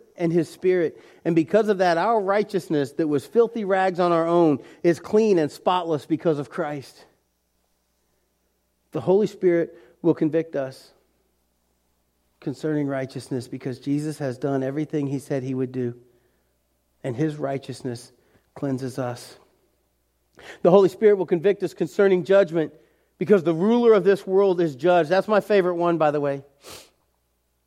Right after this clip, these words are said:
Not only is the ruler of this world judged, Jesus knows at the very moment he is saying this to them that the ruler of this world is beaten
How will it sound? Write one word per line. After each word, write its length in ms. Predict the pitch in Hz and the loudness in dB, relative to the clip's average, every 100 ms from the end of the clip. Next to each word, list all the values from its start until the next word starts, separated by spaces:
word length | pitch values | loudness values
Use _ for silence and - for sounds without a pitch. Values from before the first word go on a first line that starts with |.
| _ _ - | _ _ 4
Not 220 | 202 208 | 6 6
only 300 | 220 233 214 | 6 6 4
is 120 | 165 | 2
the 120 | 175 | 0
ruler 340 | 180 226 226 202 | -2 0 4 4
of 80 | |
this 180 | 190 - | 2 0
world 260 | 202 180 135 | 0 0 0
judged, 360 | 165 202 165 - - _ - | 4 4 2 -4 -20 _ -8
Jesus 420 | 139 226 208 165 | -2 -2 -2 0
knows 320 | 208 208 190 | 4 6 4
at 120 | 180 | 0
the 60 | 175 | -4
very 220 | 165 214 | 2 4
moment 360 | 196 214 214 190 | 4 4 4 4
he 100 | 208 | 4
is 140 | 180 | 4
saying 260 | 240 214 202 | 2 2 4
this 160 | 190 | 2
to 100 | - | 2
them 280 | 175 175 165 - - - | 2 2 0 -4 -8 -4
that 160 | 175 | 0
the 80 | 180 | 2
ruler 340 | 185 233 220 | 4 4 6
of 80 | 202 | 4
this 180 | 185 - | 2 0
world 300 | 196 208 180 | 4 4 4
is 140 | 165 | 0
beaten 500 | 123 196 202 160 143 | -2 -4 -4 -4 -6